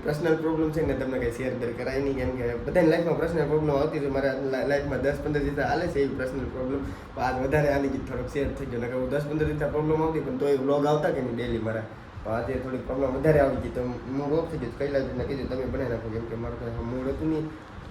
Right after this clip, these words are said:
તો લાવો હવે આપણે હવે થોડોક ફોર્મમાં આવી જાય. અને મારા મિત્રો બધાને ફોન કરી દીધા છે, મારે મજા, મને મજા જેવું છે નહીં, એટલે સમજી ગયા છે બધા કે કાંઈક થયું છે. તો બધા આવશે ઈ કે અમે આવશું સાંજના.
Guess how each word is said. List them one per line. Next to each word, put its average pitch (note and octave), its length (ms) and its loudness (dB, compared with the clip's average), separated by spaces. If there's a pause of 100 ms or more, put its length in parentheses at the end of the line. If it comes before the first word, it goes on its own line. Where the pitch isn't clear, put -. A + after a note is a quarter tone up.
(1400)
તો C#3 80 0
લાવો G3 260 8
હવે E3+ 140 10
આપણે D3 240 6
હવે C#3+ 160 4
થોડોક D3+ 360 2
ફોર્મમાં E3 320 4
આવી F#3 120 4
જાય. E3 140 6
અને D3 80 6
મારા D3 200 4
મિત્રો F3 280 2
બધાને E3+ 220 4
ફોન E3 220 4
કરી E3 140 2
દીધા D#3+ 180 4
છે, C#3 220 4
મારે C3+ 160 2
મજા, C#3 280 2
મને B2+ 400 0
મજા C3 320 0
જેવું C#3 300 0
છે D#3 140 4
નહીં, E3 140 2
એટલે B2+ 240 0
સમજી D3+ 240 2
ગયા C3+ 180 0
છે C3 100 -2
બધા C3+ 180 -2
કે C#3+ 60 -4
કાંઈક B2+ 380 -6
થયું C3+ 280 -2
છે. D#3+ 60 -4 (400)
તો B2+ 60 -4
બધા C3+ 300 2
આવશે E3 260 2
ઈ C#3 100 6
કે C3 140 -2
અમે B2+ 140 2
આવશું B2+ 340 -2
સાંજના. B2+ 360 0